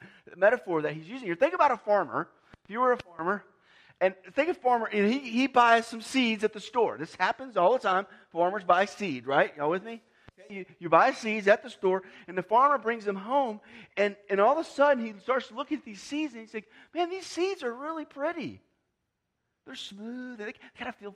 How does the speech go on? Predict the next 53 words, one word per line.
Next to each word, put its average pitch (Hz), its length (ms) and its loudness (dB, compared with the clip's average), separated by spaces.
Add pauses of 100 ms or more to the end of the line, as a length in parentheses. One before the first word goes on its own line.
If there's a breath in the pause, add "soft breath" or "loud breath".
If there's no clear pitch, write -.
fun 165 320 -14
through 175 160 -20
my 151 100 -12
fingers." 156 580 -10 (360 loud breath)
You 202 80 -12
know, 208 80 -12
and 185 100 -12
he 185 120 -14 (140)
falls 240 360 2
in 226 180 -10
love 214 240 2
with 202 140 -4
the 196 100 -12
seeds. 165 800 -12 (1500)
He's 170 100 -18
like, 214 120 -16
"I 247 140 -2
love 240 360 -2
these 226 200 -8
seeds, 247 500 -6
man." 214 320 -6
And, 190 120 -4
I, 175 40 -4 (300 loud breath)
and, 180 60 -6
you 185 40 -2
know, 202 100 -2
maybe 233 200 -2
he 247 160 -4
even 208 180 -8
th-, - 320 -20 (100)
thinks 220 200 -4
they 196 100 0
taste 208 400 -6
good 127 180 -12
or 110 80 -18
something, 107 280 -16
like 160 100 -12
sunflower 156 600 -4
seeds 104 380 -16
or 98 60 -20
something. 139 240 -14 (260 loud breath)
And, 175 160 -6
and 190 160 -10
so 220 200 -2 (340 loud breath)
the 226 80 0
farmer 254 460 2
falls 262 360 2
in 226 60 -12
love 233 140 2
with 208 80 -4
the 196 80 -6
seeds. 262 400 -4 (240 loud breath)
And, 226 160 -2